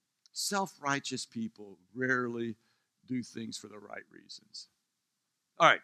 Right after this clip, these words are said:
Point number three. Spiritual self-confidence and a judgmental spirit go hand in hand, and they're symptoms of a greater disease. Uh, Bill, Doctor Bill,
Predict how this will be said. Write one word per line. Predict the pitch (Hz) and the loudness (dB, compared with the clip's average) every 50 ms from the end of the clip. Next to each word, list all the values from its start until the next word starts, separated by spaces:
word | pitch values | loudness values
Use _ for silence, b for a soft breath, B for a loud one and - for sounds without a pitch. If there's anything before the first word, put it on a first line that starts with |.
| _ _ _ _ _ _ - - _ _ _ _ _ _ _ _ _ - 165 _ _ | _ _ _ _ _ _ -20 -20 _ _ _ _ _ _ _ _ _ -20 -20 _ _
Point | - - 214 214 202 | 4 4 4 6 6
number | 208 202 196 | 6 6 6
three. | 185 - 220 220 196 151 113 95 - _ _ _ _ _ _ _ _ _ _ _ _ _ _ _ _ _ _ _ _ _ _ _ _ _ | 4 6 4 4 4 4 2 -2 -12 _ _ _ _ _ _ _ _ _ _ _ _ _ _ _ _ _ _ _ _ _ _ _ _ _
Spiritual | - - _ - 196 196 180 - 190 | -16 -8 _ 4 4 4 4 2 -2
self-confidence | 165 - - 190 180 - - - 170 175 175 156 156 160 170 160 - | -2 2 2 2 2 2 0 -2 0 0 0 -2 -2 -4 -4 -2 -4
and | 143 135 | -4 -4
a | 131 | -4
judgmental | 120 120 165 175 147 143 160 160 151 | -2 0 0 0 0 -2 -6 -6 -6
spirit | - - _ 170 175 175 165 135 | -6 -4 _ 0 0 0 0 -4
go | 135 127 | -10 -8
hand | 110 113 147 165 165 151 | -2 -2 0 0 0 0
in | 156 143 | -2 -2
hand, | 131 135 139 147 151 151 151 156 147 131 _ _ _ _ _ _ _ _ _ _ _ _ | 0 -2 -2 0 -2 -2 -4 -4 -6 -10 _ _ _ _ _ _ _ _ _ _ _ _
and | 123 131 127 | -10 -6 -6
they're | 123 - | -6 -4
symptoms | - - - 160 160 - - 135 131 120 107 | -4 -4 -4 -4 -6 -4 -6 -8 -8 -8 -10
of | 120 110 | -10 -12
a | 120 | -12
greater | 110 110 123 127 127 123 123 | -12 -8 -6 -6 -6 -6 -8
disease. | 117 120 120 101 107 113 101 90 85 _ - - _ _ _ _ _ _ _ _ _ _ _ _ _ _ _ _ _ _ _ _ _ _ _ _ _ _ _ _ _ _ _ - | -10 -12 -14 -12 -10 -10 -10 -12 -14 _ -20 -20 _ _ _ _ _ _ _ _ _ _ _ _ _ _ _ _ _ _ _ _ _ _ _ _ _ _ _ _ _ _ _ 0
Uh, | 165 170 170 170 170 170 165 160 160 160 156 151 143 147 | 4 6 8 8 10 8 8 8 8 8 6 6 6 4
Bill, | 143 143 151 254 240 175 143 127 - _ | 2 2 4 4 6 6 4 2 -4 _
Doctor | - 214 208 - | 0 0 0 2
Bill, | 220 202 214 175 127 104 - | 6 6 6 6 6 2 -6